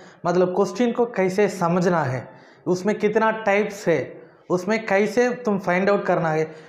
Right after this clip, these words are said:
उसको easy method हम आज आप लोग को बताने जा रहा है। इसलिए आज का class बहुत ध्यान से देख लीजिए, इसमें आपको projection of solids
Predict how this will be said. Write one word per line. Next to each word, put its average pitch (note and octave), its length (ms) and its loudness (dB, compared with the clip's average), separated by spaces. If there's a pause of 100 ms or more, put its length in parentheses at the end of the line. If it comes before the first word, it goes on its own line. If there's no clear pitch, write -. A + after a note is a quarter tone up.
(100)
उसको F#3 320 0 (200)
easy A#3 400 2
method G3 480 2 (160)
हम E3 200 0
आज E3+ 200 2
आप E3 160 2
लोग D#3+ 140 2
को F3 120 2
बताने D3+ 480 0
जा D3 160 0
रहा D3+ 140 0
है। F3+ 220 -2 (260)
इसलिए G3 280 4
आज G3 320 4
का A3+ 100 4
class G#3+ 360 0
बहुत F3+ 280 2
ध्यान F3 240 2
से F#3 200 0
देख F3+ 260 2
लीजिए, G3 520 2 (280)
इसमें F3 260 -2
आपको F#3 280 2 (380)
projection A3+ 460 2
of A3 140 -6
solids G3 360 2